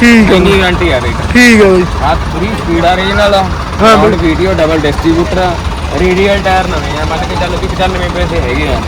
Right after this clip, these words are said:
Speaker 1: ਠੀਕ ਹੈ।
Speaker 2: ਜੇ ਕਿਸੇ ਸੱਜਣ ਮਿੱਤਰ ਨੇ ਦੂਜੇ ਟਾਇਰ ਪਾਉਣੇ ਹੋਣ, ਬੱਟੇ ਦੀ ਬੱਟੇ ਨਵੇਂ ਪਾ ਦਿਆਂਗੇ ਯਾਰ।
Speaker 1: ਠੀਕ ਹੈ ਬਾਈ। ਮੂਹਰਲੇ ਟਾਇਰ ਬਾਈ?
Speaker 2: ਮੂਹਰਲੇ ਤਾਂ ਵੀਹ ਹਜ਼ਾਰ ਰੁਪਈਆ ਆ ਗਿਆ।
Speaker 1: ਠੀਕ ਹੈ।
Speaker 2: ਬਾਕੀ ਟਰੈਕਟਰ ਨਜਾਇਜ਼ ਚੰਗਾ ਹੈਗਾ, ਰੇਟ ਦੀ ਨਾ ਚੌਂਕ ਚੱਕਰ ਆ ਰਿਹਾ। ਡਾਟੇ ਡੂਟੇ ਜਿਹੇ ਤੱਕ ਆ ਸਾਰੇ ਇਹਨਾਂ ਦਾ ਕੀ ਮਾਜਨਾ।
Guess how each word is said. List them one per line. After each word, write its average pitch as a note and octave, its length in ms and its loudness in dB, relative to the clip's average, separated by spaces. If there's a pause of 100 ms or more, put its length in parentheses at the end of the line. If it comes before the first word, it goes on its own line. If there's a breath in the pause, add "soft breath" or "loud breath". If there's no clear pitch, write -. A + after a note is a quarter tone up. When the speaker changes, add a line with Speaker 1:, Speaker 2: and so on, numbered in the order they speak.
(240)
Speaker 1:
ਠੀਕ A#3+ 200 4
ਹੈ। G#3 40 4
Speaker 2:
ਜੇ G3+ 60 4
ਕਿਸੇ F#3 200 2
ਸੱਜਣ F3+ 280 -2
ਮਿੱਤਰ F3+ 220 -2
ਨੇ F#3+ 120 0
ਦੂਜੇ F3+ 260 0
ਟਾਇਰ F3+ 220 0
ਪਾਉਣੇ F3+ 240 -2
ਹੋਣ, F#3+ 160 -2
ਬੱਟੇ E3+ 220 -2
ਦੀ E3 100 0
ਬੱਟੇ E3 240 0
ਨਵੇਂ D#3+ 260 0
ਪਾ D#3 180 0
ਦਿਆਂਗੇ B2 260 -2
ਯਾਰ। G#2 100 -4 (160)
Speaker 1:
ਠੀਕ A#3 300 4
ਹੈ G3 60 6
ਬਾਈ। G3 140 4
ਮੂਹਰਲੇ B3+ 380 6
ਟਾਇਰ C#4+ 180 6
ਬਾਈ? C4 160 4 (400)
Speaker 2:
ਮੂਹਰਲੇ A3 320 -2
ਤਾਂ G#3+ 80 -2
ਵੀਹ E3+ 180 2
ਹਜ਼ਾਰ F#3+ 120 4
ਰੁਪਈਆ D#3 300 -2
ਆ C3+ 40 -2
ਗਿਆ। - 240 -4 (220)
Speaker 1:
ਠੀਕ A#3+ 100 4
ਹੈ। A#3+ 60 4
Speaker 2:
ਬਾਕੀ G#3 220 4
ਟਰੈਕਟਰ G#3+ 260 0
ਨਜਾਇਜ਼ F#3 460 2
ਚੰਗਾ F#3+ 220 0
ਹੈਗਾ, E3+ 180 2
ਰੇਟ F#3 140 0
ਦੀ F3+ 180 0
ਨਾ A#3 100 0
ਚੌਂਕ G3 320 -2
ਚੱਕਰ F3 260 -4
ਆ E3 100 -2
ਰਿਹਾ। G3 140 2
ਡਾਟੇ F#3 320 0
ਡੂਟੇ G3 300 2
ਜਿਹੇ F#3+ 240 2
ਤੱਕ F3 200 -2
ਆ G3+ 60 4
ਸਾਰੇ F3+ 300 2
ਇਹਨਾਂ G3+ 240 2
ਦਾ A3 80 2
ਕੀ F#3 160 0
ਮਾਜਨਾ। D#3+ 420 2